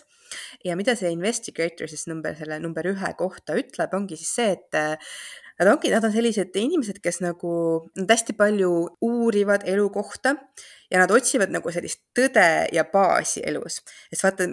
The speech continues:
et numbrid üldsegi tulenevadki sellest, need on nagu korrused. Ja see esimene on nagu siis see kõige,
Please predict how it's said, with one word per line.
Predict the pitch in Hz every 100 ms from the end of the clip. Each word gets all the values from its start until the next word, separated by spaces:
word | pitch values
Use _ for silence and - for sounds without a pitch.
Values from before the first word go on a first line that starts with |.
| - -
et | 185 -
numbrid | 269 302 - - 165
üldsegi | 175 - 202 170
tulenevadki | 247 247 180 160 - 156
sellest, | 254 226 -
need | 196
on | 202
nagu | 165 160
korrused. | 240 254 185 - - - - - - - -
Ja | 165
see | 196
esimene | 277 294 185 156 156
on | 160
nagu | 156 160
siis | 160
see | - -
kõige, | 240 247 180